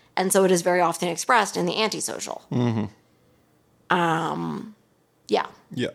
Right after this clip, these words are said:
Speaker 2: totally.
Speaker 1: So
Speaker 2: And yeah, like, people are either, like, suffering or have suffered in a huge way or are, like, alienated to, like, a incredible degree.
Speaker 1: Which is all suffering.
Speaker 2: Yeah.
Speaker 1: Alienation is suffering.
Speaker 2: Yeah, it's a type of suffering for sure.
Speaker 1: Um, yeah, and so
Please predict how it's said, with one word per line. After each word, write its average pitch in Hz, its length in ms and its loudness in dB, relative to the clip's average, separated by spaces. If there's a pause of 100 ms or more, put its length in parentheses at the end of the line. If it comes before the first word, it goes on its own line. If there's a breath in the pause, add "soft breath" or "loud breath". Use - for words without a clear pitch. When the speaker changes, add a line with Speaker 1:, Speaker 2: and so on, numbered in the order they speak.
(140)
Speaker 2:
totally. - 360 -4
Speaker 1:
So 127 200 0 (460)
Speaker 2:
And - 100 -10
yeah, 120 200 6
like, 110 300 2 (580 loud breath)
people 160 220 4
are 151 100 8
either, 127 200 6
like, 113 160 6
suffering 123 520 4
or 113 100 4
have 120 300 2
suffered 117 340 2
in 117 120 2
a 117 40 2
huge 110 220 0
way 113 180 4
or 113 300 4
are, 107 40 4
like, 107 380 2
alienated 113 640 2
to, - 100 -2
like, - 180 -2
a - 460 -2
incredible - 460 -2
degree. - 300 -6
Speaker 1:
Which 226 160 2
is 226 80 2
all 226 120 6
suffering. 208 480 -2
Speaker 2:
Yeah. 175 160 -6
Speaker 1:
Alienation 214 480 4
is 202 100 0
suffering. 170 360 -2
Speaker 2:
Yeah, 139 140 -8
it's - 100 -12
a - 60 -8
type - 200 -8
of 127 60 -8
suffering - 380 -10
for 170 120 -6
sure. 214 80 6
Speaker 1:
Um, 185 560 0 (600)
yeah, 233 340 6
and 233 160 0
so 254 800 6